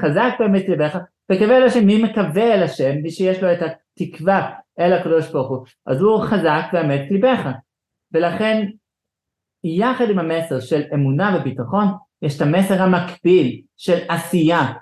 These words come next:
של עשייה שלנו, של הציבור שמדגיש את האמונה והביטחון, וצריך להדגיש גם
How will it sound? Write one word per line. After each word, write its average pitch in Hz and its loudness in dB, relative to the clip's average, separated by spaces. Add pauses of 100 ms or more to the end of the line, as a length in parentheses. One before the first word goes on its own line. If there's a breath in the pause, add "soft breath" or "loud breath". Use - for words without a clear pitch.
של 160 0
עשייה 185 0
שלנו, 170 -2 (220)
של 185 0
הציבור 190 0
שמדגיש 202 -2
את 196 -4
האמונה 180 -2
והביטחון, 175 -2
וצריך 185 -4
להדגיש 185 -2
גם 196 0